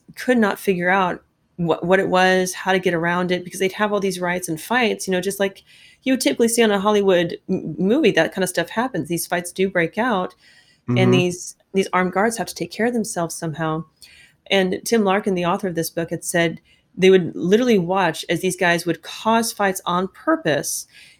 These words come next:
Speaker 1: to grab the guards and feel the body armor on them, so they would know the wa-, body armor is weaker on the side, so when we get our shanks, we wanna hit them on the side so that way we can take them out faster.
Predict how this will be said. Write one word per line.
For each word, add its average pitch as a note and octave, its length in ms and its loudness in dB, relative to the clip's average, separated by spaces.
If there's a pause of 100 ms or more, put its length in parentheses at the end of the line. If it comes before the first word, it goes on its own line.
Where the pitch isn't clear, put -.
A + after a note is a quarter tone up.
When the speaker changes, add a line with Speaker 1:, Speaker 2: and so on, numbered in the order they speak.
(260)
Speaker 1:
to - 180 2
grab G3 440 2
the A#3 80 4
guards F3+ 580 2
and F3 160 0
feel A#3+ 520 4
the G#3 100 0
body F#3 420 0
armor D#3 360 -2
on F3+ 280 2
them, D#3+ 160 0
so - 160 -4
they E3 140 0
would D#3+ 220 0
know E3+ 400 0 (460)
the E3+ 120 0
wa-, E3+ 160 4
body G3 280 4
armor G3 180 2
is D#3+ 80 -4
weaker F#3 300 2
on F3+ 80 2
the E3+ 80 0
side, F3 360 0
so E3+ 120 -2
when E3 60 2
we D#3+ 60 2
get F3 160 2
our F3 100 0
shanks, E3+ 400 -2
we D#3+ 60 -2
wanna D#3+ 140 0
hit F3 260 -6
them E3+ 120 -2
on E3+ 80 0
the E3 40 -4
side D#3 500 0
so - 100 -8
that D#3+ 140 0
way D#3+ 80 2
we D#3+ 80 2
can D#3+ 320 -4
take F3+ 220 -6
them E3 120 -4
out D#3+ 180 -4
faster. - 540 -6